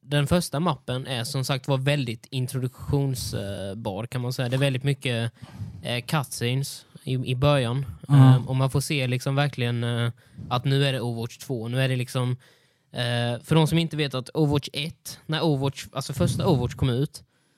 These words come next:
Speaker 1: så var ju själva story, storyn där, vi, vi fick ju aldrig någon P V-grej där, det fick vi inte. Så vi
Speaker 2: Nej.
Speaker 1: vet ju inte storyn egentligen, men alltså vi har ju fått, eh, comics, alltså du vet, så här, som man kan läsa, och vi har fått, eh, eh,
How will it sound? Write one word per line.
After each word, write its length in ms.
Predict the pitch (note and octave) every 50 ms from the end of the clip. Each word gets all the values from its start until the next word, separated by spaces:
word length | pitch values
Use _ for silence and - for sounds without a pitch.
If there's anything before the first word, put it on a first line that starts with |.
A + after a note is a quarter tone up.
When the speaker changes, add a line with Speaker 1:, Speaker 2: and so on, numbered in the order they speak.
| _ _ _ _ _ _
Speaker 1:
så 140 | - - C3+
var 180 | C#3 C#3+ C3+ B2+
ju 80 | B2 A#2+
själva 280 | G#2+ C#3 C3 B2+ C3+
story, 500 | B2+ - - B2+ A2+ G#2+ G#2+ A2 - -
storyn 420 | - - - C#3+ B2+ B2+ B2+ C#3 C3+
där, 120 | C3 B2
vi, 120 | B2+ C3
vi 140 | C3 C3 C3
fick 340 | B2 - - - C3 B2 -
ju 60 | D3+
aldrig 160 | D3+ C#3+ C3+
någon 140 | B2+ B2 A#2
P 160 | - C3 B2+
V-grej 340 | B2+ C3 B2+ A#2 G#2 F#2+ G#2
där, 140 | G#2 G#2 A2+
det 60 | A2+
fick 200 | - B2+ - -
vi 40 | B2
inte. 220 | A#2 A2 G#2 A2 - _ _ _ _
Så 120 | - - C3
vi 80 | C3+ B2
Speaker 2:
Nej. 80 | A#2+
Speaker 1:
vet 220 | B2+ C3 A#2+ A#2 C3+
ju 40 |
inte 140 | C3+ C3 -
storyn 260 | - - C3 B2 B2
egentligen, 300 | B2+ B2 A2 - B2 A#2+
men 200 | B2 B2 A#2+ A#2+
alltså 240 | - B2+ B2+ - C#3
vi 100 | B2+ C3+
har 80 | C3+ C3+
ju 60 | C3
fått, 320 | - D3 C#3 C3 - - - _ _ _ _ _ _ _ _ -
eh, 200 | A2+ A2+ A#2 A#2
comics, 520 | - - D#3+ D3 C#3 C3+ C3+ C#3+ C3+ - -
alltså 180 | B2+ B2 -
du 60 | C3+ C3
vet, 100 | B2 -
så 80 | C3
här, 40 | B2
som 120 | B2 B2+
man 80 | B2 A#2
kan 100 | B2+ B2+
läsa, 340 | C3 C3+ C3+ B2+ - - A#2+
och 80 | A#2
vi 60 | B2 B2
har 60 | B2
fått, 380 | - C3 B2+ A#2 - _ -
eh, 300 | A#2+ A#2+ A#2+ A#2 A#2 A2+ A2+ - - - - _ _ _ _ - A#2
eh, 340 | A#2+ A#2 A2+ A2+ A2+ A2+